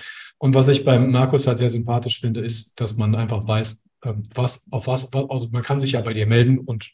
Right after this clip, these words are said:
du kannst ja dann im Vorfeld auch sagen, ich schätze, damit wird der Aufwand so oder so hoch sein, dass du es ungefähr so ein bisschen bündeln kannst, ähm, dass man nicht das Gefühl hat, man muss direkt einen Offenbarungseid leisten, <laughs> um si-, um sich einen Ex-Zöllner leisten zu dürfen.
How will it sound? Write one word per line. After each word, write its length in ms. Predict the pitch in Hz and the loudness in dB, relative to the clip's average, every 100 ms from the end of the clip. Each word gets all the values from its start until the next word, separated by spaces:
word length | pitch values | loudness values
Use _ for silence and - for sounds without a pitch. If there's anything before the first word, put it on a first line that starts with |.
| _ | _
du 60 | - | -12
kannst 260 | - 120 | -6 -6
ja 60 | 127 | -4
dann 220 | 104 104 | -6 -6
im 80 | - | -8
Vorfeld 260 | 123 107 107 | -8 -8 -8
auch 60 | |
sagen, 360 | 110 110 110 110 | -2 -2 0 -2
ich 80 | 113 | -4
schätze, 300 | 113 - 113 | -4 -4 -4
damit 480 | 104 101 104 - - _ - | -4 -6 -10 -14 -20 _ -8
wird 140 | 110 | -6
der 100 | 117 | -4
Aufwand 480 | - - - 107 107 - | -4 -4 -4 -4 -4 -8
so 220 | - 123 | -4 -2
oder 180 | 113 107 | -2 -2
so 160 | 104 | -2
hoch 140 | 107 113 | -2 -2
sein, 400 | - 110 110 110 - - - | 0 0 0 -2 -4 -14 -16
dass 100 | - | -8
du 40 | 104 | -6
es 100 | - - | -6 -4
ungefähr 400 | 131 123 123 113 | -2 -2 -2 -4
so 100 | 113 | -2
ein 60 | |
bisschen 280 | 107 110 104 | -2 -2 -2
bündeln 300 | 107 107 107 | 0 0 0
kannst, 380 | 107 104 98 - - - - - | 0 -2 -4 -10 -20 -20 -20 -4
ähm, 220 | 113 101 | -2 0
dass 120 | 101 | -2
man 100 | 110 | -2
nicht 140 | 107 107 | -2 0
das 140 | 110 | -2
Gefühl 340 | 113 107 120 107 | -4 -4 -2 0
hat, 140 | 104 | 0
man 120 | 104 | 0
muss 140 | 104 - | -2 -4
direkt 220 | - 110 | -10 -8
einen 80 | 113 | -6
Offenbarungseid 800 | 107 107 104 104 104 104 107 | -6 -2 0 0 -2 -4 -4
leisten, 420 | 107 101 101 90 - - - - - | -2 -4 -4 -8 -12 -16 -16 -20 -16
<laughs> 500 | - 113 - - - | -6 -4 -4 -6 0
um 140 | - 107 | 2 2
si-, 220 | 110 107 - - - | 0 -4 -6 -2 4
um 140 | 139 | 6
sich 200 | 135 131 | 8 6
einen 220 | 127 131 | 6 4
Ex-Zöllner 840 | 185 185 - - - 117 110 107 107 | 2 2 0 -2 0 2 2 0 0
leisten 360 | 113 117 117 | 2 0 -2
zu 140 | - 117 | -2 0
dürfen. 380 | 117 117 180 | 0 0 -2